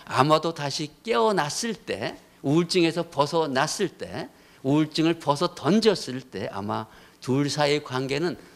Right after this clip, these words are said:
좀 더 돈독한 그런 사이가 될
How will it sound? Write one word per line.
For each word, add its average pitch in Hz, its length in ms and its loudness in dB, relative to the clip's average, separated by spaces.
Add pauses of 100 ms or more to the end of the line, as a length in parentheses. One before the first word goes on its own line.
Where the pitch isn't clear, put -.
(220)
좀 143 420 2
더 147 260 2 (220)
돈독한 139 840 0 (200)
그런 107 400 -4 (200)
사이가 113 560 -4 (240)
될 101 340 -2